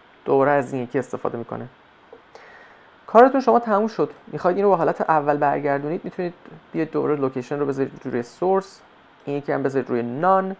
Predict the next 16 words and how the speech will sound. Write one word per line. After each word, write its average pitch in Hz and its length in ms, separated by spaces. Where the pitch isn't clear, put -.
که 156 80
دقیقاً 131 280
همون 151 380
حالتیه 135 640
که 135 440
انگار 117 220
شما، 120 580
اه، - 440
کار 127 160
خاصی 123 360
نکرده 131 240
بودید 147 220
و - 60
دیگه 131 180
خودش، 156 580
اه، 113 200